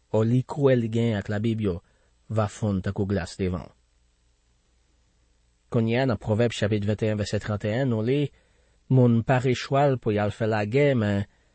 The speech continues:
se Senyè k ap deside ki lès k ap gen batal lan. E David te byen aprann leson sa. Li ekri nan Sòm vennsept,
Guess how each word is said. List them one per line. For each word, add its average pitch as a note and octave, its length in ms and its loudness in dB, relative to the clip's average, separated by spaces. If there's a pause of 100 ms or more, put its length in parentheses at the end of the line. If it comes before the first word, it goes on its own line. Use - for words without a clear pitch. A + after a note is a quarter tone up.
se - 240 -2
Senyè A#2+ 400 0
k G#2 80 -4
ap G#2+ 120 -4
deside A#2+ 500 0 (180)
ki A2 140 0
lès G2+ 180 -2
k G#2+ 80 -4
ap G2 120 -4
gen G2 200 0
batal G2 320 -4
lan. F#2 140 -4 (1300)
E C3+ 140 0
David E3 340 6
te C3+ 160 2
byen B2 380 4
aprann A2 420 2
leson G2+ 320 0
sa. F2+ 160 -6 (1200)
Li B2 220 4
ekri C#3+ 500 2
nan G#2+ 160 0
Sòm G#2+ 320 0
vennsept, A2+ 640 -2